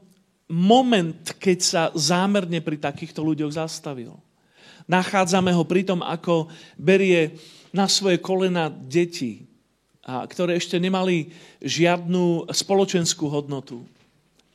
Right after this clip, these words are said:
Často sa pristavil pri ženách, ktoré boli opovrhnuté a boli pokladané za majetok.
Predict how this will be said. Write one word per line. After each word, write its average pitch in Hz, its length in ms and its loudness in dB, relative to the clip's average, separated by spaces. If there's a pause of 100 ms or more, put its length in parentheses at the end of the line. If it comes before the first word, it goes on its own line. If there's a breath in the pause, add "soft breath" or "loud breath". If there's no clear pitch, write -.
(260 loud breath)
Často 208 320 0
sa 214 160 0
pristavil 185 800 2 (240 loud breath)
pri 185 240 0
ženách, 170 560 0
ktoré 170 240 -2
boli 170 240 0
opovrhnuté 170 960 -2 (320 loud breath)
a - 80 -4
boli 170 320 0
pokladané 160 560 -4
za 135 480 -2
majetok. 170 800 -8